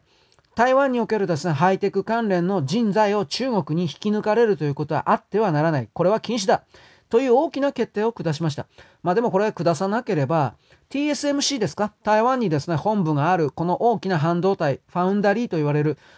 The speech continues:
設計開発するわけではないですけど、まあ実際の製品を作るような工場という言い方をします。このですね、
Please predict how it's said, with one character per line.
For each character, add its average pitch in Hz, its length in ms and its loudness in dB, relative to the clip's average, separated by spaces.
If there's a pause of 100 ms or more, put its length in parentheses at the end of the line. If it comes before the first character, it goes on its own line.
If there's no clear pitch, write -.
(160)
設 214 180 -2
計 269 140 0
開 381 140 4
発 311 180 0
す 185 80 -6
る 196 60 4
わ 196 80 2
け 170 60 -4
で 147 80 0
は 139 60 2
な 165 140 2
い 165 60 0
で 147 80 0
す - 100 -10
け 143 100 -2
ど、 175 280 0 (260)
ま 202 240 0
あ 139 120 -4 (240)
実 190 280 0
際 240 60 0
の 240 60 0
製 247 200 0
品 247 200 -2
を 240 60 -2
作 - 200 -12
る 240 60 0
よ 202 60 4
う - 20 2
な 131 80 -2
工 214 300 2
場 262 180 0
と 170 120 -4
い 139 140 0
う - 20 0
言 135 140 0
い 160 60 -4
方 151 240 -4
を 143 60 0
し 175 140 -4
ま 190 60 0
す。 - 120 -8 (400)
こ 240 120 -2
の 294 120 0
で 285 120 2
す 214 100 -8
ね、 208 120 -6